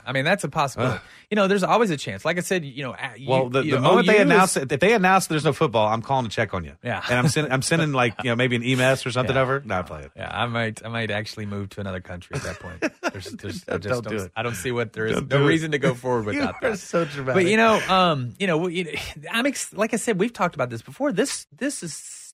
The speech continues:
Speaker 1: was setting up to
Speaker 2: Yeah.
Speaker 1: be an excellent year for the program. I
Speaker 2: For,
Speaker 1: mean,
Speaker 2: for a lot of different programs,
Speaker 1: yes.
Speaker 2: though. Not just U T.
Speaker 1: Yes. Well, you know, right.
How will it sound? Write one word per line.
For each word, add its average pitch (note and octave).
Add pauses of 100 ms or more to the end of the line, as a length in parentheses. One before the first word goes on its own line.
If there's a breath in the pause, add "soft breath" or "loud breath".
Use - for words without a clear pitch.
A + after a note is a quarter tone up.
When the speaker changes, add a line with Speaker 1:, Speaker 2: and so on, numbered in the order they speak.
(100)
Speaker 1:
was C#3+
setting G3+
up C#3+ (600)
to -
Speaker 2:
Yeah. D3+
Speaker 1:
be A3
an A#2+ (100)
excellent E3+
year F3
for C#3+
the G2
program. G#2+ (520)
I C#3+
Speaker 2:
For, -
Speaker 1:
mean, C3
Speaker 2:
for -
a -
lot E3
of E3
different G#2
programs, G#2
Speaker 1:
yes. E2+
Speaker 2:
though. D3
Not F3+
just G3
U F#3+
T. F3
Speaker 1:
Yes. G#3+
Well, F3+
you A3+
know, E3+
right. D#3